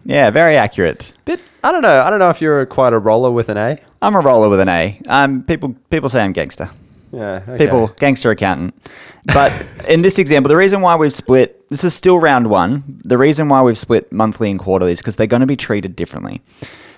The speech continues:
Speaker 1: Because the first lodgement that everyone is doing for this stimulus package is March. Whereas, so, so if you're a, a quarterly lodger, that includes your wages and tax withheld for January, February, and March, for all three months put together. But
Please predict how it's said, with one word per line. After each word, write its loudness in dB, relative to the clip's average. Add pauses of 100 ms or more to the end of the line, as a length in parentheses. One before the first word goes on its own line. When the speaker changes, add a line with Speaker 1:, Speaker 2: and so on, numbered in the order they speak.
Speaker 1:
Because 2 (400)
the -6
first 0
lodgement 0
that 2
everyone 2
is -4
doing -2
for -12
this -8
stimulus -2
package -10
is -6
March. -4 (480)
Whereas, 2
so, 0
so 0
if -2
you're 4
a, 0
a 2
quarterly 0
lodger, -4 (120)
that -2
includes 0
your 2
wages 0
and -8
tax -10
withheld 0 (100)
for 0
January, 0
February, 0 (120)
and -4
March, -4
for -4
all 2
three -2
months -4
put -14
together. -12 (680)
But 0